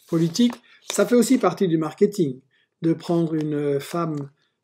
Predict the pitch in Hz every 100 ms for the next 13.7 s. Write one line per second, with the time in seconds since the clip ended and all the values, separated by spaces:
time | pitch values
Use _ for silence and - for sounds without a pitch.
0 | _ 147 139 131 139 147 156 165 - 240
1 | 156 143 165 214 240 240 - - _ _
2 | _ _ - 180 185 180 - 156 143 156
3 | 190 180 156 151 151 151 156 196 208 -
4 | _ - 147 175 170 180 175 196 190 -
5 | 170 160 - 196 - - 175 160 160 147
6 | 190 196 180 170 185 180 160 143 147 165
7 | 165 147 156 170 160 - 156 143 160 151
8 | - 151 147 139 165 147 170 208 269 -
9 | _ - _ _ 170 185 214 214 233 -
10 | 170 185 185 185 202 185 185 233 233 226
11 | 226 175 170 170 160 151 - - 202 196
12 | 175 - 214 214 202 165 160 143 185 175
13 | 170 175 180 180 - -